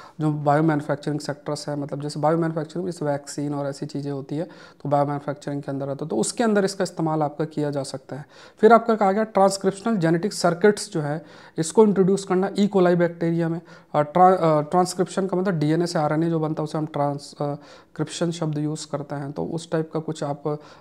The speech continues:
कनेक्शन एस्टैब्लिश करते हो जिससे ईजीली डीएनए से आरएनए कन्वर्ट हो सके ई कोलाई बैक्टीरिया का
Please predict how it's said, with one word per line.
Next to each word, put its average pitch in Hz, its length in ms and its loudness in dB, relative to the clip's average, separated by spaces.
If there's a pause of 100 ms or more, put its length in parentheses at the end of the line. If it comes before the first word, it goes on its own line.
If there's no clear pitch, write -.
(140)
कनेक्शन 151 680 -2
एस्टैब्लिश 151 480 -4
करते 143 280 -6
हो 147 40 -8
जिससे 147 240 -6
ईजीली 147 260 -4
डीएनए 143 300 -2
से 147 120 -8
आरएनए 139 300 -4
कन्वर्ट 139 400 -4
हो 139 100 -6
सके 139 320 -6
ई 160 40 -6
कोलाई 147 240 -2
बैक्टीरिया 143 520 -4
का 175 280 -8